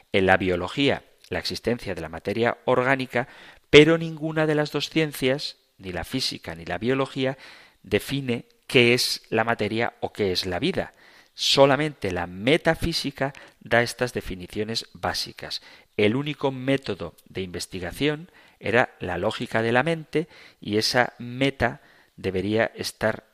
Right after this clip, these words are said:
muy clara y abierta para contemplar términos tan complejos, tan difíciles, como el tiempo, el espacio,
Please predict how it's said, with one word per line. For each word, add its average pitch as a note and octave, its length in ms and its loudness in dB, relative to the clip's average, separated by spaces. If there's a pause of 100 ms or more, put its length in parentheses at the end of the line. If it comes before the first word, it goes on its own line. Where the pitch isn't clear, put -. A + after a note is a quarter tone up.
muy G#2 200 -10
clara A2 560 0
y G2+ 120 -4
abierta G2 420 -4
para A#2+ 420 0
contemplar A2+ 800 0
términos A2 600 -4
tan B2 380 -2
complejos, A#2 840 -2
tan A#2 180 -2
difíciles, A2 680 -6 (440)
como G#2+ 420 -2
el F2 140 -10
tiempo, A#2+ 680 -2
el F2+ 160 -6
espacio, - 640 -2